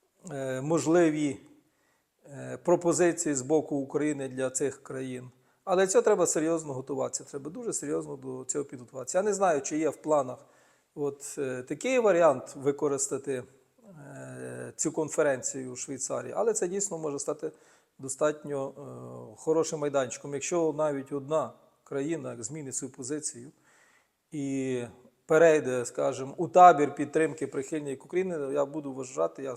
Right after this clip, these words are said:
вважаю, що цей захід був не дарма. Якщо це буде взагалі декілька країн, це взагалі тоді буде супер. Тобто, по великому рахунку, ми маємо чітко розуміти, що ця конференція п'ятнадцятого-шістнадцятого червня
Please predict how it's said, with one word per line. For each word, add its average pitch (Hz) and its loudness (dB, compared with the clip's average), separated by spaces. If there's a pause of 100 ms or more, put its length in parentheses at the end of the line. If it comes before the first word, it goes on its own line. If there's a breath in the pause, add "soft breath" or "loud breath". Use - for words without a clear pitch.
(140)
вважаю, 139 -4
що 135 -10
цей 156 -6 (440 soft breath)
захід 143 0
був 135 -6
не 135 -8
дарма. 127 -6
Якщо 131 -10
це - -8
буде 131 -10
взагалі 127 -8
декілька 170 0
країн, 156 -6
це 139 -10
взагалі 131 -8
тоді 131 -14
буде 123 -14
супер. 117 -8 (180)
Тобто, 147 -6 (640 soft breath)
по 165 0
великому 202 6
рахунку, 175 0
ми 151 -6
маємо 151 0
чітко 143 -6
розуміти, 131 -10
що 123 -10 (120)
ця 196 4
конференція 156 -2
п'ятнадцятого-шістнадцятого 143 -8
червня 156 -4